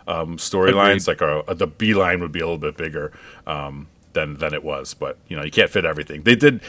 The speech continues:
Speaker 1: they did fit a lot. Like, like we're saying, like, they fit a ton in one movie in an hour and a half. Like,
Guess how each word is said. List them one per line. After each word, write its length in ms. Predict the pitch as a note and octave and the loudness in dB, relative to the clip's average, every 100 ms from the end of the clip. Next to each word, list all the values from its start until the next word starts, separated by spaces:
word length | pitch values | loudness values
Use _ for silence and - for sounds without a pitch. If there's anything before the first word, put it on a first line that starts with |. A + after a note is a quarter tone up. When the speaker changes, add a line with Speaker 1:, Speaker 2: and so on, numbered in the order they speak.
| - | 0
Speaker 1:
they 100 | B2+ | 2
did 220 | A#2+ D3+ | 4 2
fit 180 | - C3 | 4 4
a 40 | A2 | 6
lot. 380 | F#2+ D#2 - | 4 2 -2
Like, 180 | D#2+ D#2 - | -12 -12 -6
like 200 | F2+ - | -6 -4
we're 80 | F2+ | -6
saying, 300 | - F2+ D#2 | -4 -4 -4
like, 160 | D2+ | -8
they 80 | E2+ | -10
fit 200 | D#2 G#2 | -2 -2
a 120 | D2+ | -2
ton 460 | - - A2 G#2+ G#2 - | -8 -4 0 0 0 -4
in 460 | G2 F#2+ G2+ F#2+ E2 | -4 -4 -4 -6 -2
one 260 | F#2 F#2 | 0 0
movie 420 | E2+ F2 F2+ G#2 F#2 | -2 -6 -4 -4 -4
in 140 | F#2+ | -4
an 100 | F#2+ | -4
hour 240 | E2 F2 | 0 0
and 100 | F2 | 0
a 40 | E2 | -2
half. 300 | E2+ E2+ - | -6 -8 -6
Like, 240 | D#2 - | -8 -8